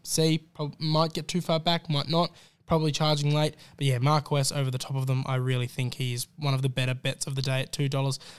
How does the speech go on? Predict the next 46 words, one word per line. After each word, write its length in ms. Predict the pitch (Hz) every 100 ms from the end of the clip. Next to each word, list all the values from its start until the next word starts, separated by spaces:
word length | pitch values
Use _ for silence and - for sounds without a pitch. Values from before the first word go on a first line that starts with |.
| -
as 120 | 131
long 120 | 135
as 60 | 127
he 80 |
stays 260 | 123 139 127
above 220 | 123 127
two 120 | -
dollars. 320 | 131 135 135 - - - -
Uh, 140 | 160
as 100 | 160
we 60 | 165
move 140 | 202
into 120 | 233
race 220 | 190 170 -
five, 260 | 180 175
here's 220 | 127 202
a 60 | 208
horse 320 | - 196 165
that 140 | - 190
isn't, 340 | 208 202 139 - _
uh, 180 | - 160 147
over 180 | 160 143
two 200 | - 143
dollars, 280 | 143 143
and 80 | 147
I 60 | 143
won't 280 | 139 170 175
be 80 |
getting 280 | 160 160 147
on 180 | 143 143 -
the 100 | 139
singles. 420 | - 151 151 143
I'll 80 | 147
be 220 | 147 -
multing 560 | 156 156 214 220 190 151
it 140 | 147 - - _ -
with 220 | 151 139 - -
Marquess. 480 | 156 139 - 175 170
It's 120 | 156
a 40 |
bit 100 | 165
of 60 | 190
a 100 | 151 - -
Godolphin 520 | 160 160 170 170 151
multi, 380 | 143 165 202 175
Nick. 280 | 139 135